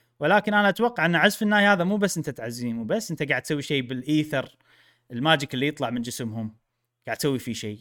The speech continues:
تنقله إلى العالم ثاني، تستهلكه بطريقة معينة، تستخدمه حق شيء معين. آه، في وايد نظريات، في نظريات إن، إن كل ما أنت تس-، تعزيهم أنت عمرك يطول. في ما أدري نظريات وايد يعني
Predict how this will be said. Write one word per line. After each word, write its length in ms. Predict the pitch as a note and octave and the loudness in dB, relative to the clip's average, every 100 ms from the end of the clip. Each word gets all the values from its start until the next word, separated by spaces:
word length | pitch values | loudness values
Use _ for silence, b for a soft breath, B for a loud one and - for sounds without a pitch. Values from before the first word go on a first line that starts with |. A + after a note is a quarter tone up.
| - | -8
تنقله 440 | C3 C3+ B2+ A#2+ | -6 -4 -2 0
إلى 100 | B2 | -2
العالم 360 | A2+ B2 A#2+ A2 | -2 -4 -4 -2
ثاني، 360 | A3+ B3 G#2 | 0 0 -2
تستهلكه 540 | - - B2+ A#2+ B2+ A#2 | -4 -8 -8 -6 -8 -10
بطريقة 360 | - A#2 A2 | -10 -10 -10
معينة، 420 | G#2+ A2 D#3+ G3+ | -10 -4 -2 0
تستخدمه 480 | F3+ - - B2 B2 | -2 -6 -12 -8 -6
حق 140 | G#2+ A#2 | -6 -8
شيء 160 | B2+ | -8
معين. 380 | A#2 D3 D#3+ D#3+ D#3+ b b b b | -4 -2 -2 -4 -8 b b b b
آه، 1000 | B2 B2 B2 B2 A#2+ A#2+ A#2+ A#2 A#2 A#2 B2+ C#3 _ | -6 -4 -2 -4 -4 -4 -6 -6 -8 -12 -18 -20 _
في 120 | - | -2
وايد 240 | D#3 D#3+ C#3 | 6 8 6
نظريات، 460 | B2+ A#2+ A2 - - - _ | 0 -6 -8 -10 -20 -20 _
في 140 | D3+ | 0
نظريات 500 | D#3 D3 D3+ D#3+ D#3 | 2 2 4 4 4
إن، 320 | C#3 C#3+ C#3 - _ _ _ _ | 0 0 0 -4 _ _ _ _
إن 120 | C3 | -4
كل 200 | C3 F3 | 0 2
ما 200 | E3+ E3+ | 2 2
أنت 160 | D#3+ D#3 | 2 -2
تس-، 300 | - - - _ _ _ _ _ | -6 -8 -10 _ _ _ _ _
تعزيهم 520 | - C3 C#3 D#3 D#3 D3 | -2 -2 2 0 2 -2
أنت 160 | D3 | -2
عمرك 440 | C3 A2 C#3+ C3+ C#3+ | -2 -2 -4 -6 -8
يطول. 320 | - C3+ C3+ | -6 -4 0
في 200 | A3 G#3 | 4 6
ما 160 | G#3+ | 8
أدري 160 | G3+ D#3+ | 8 6
نظريات 400 | E3+ G3 G#3 F#3+ | 4 6 6 8
وايد 280 | G3+ G3 C#3+ | 10 10 8
يعني 260 | C3+ C3+ | 2 -2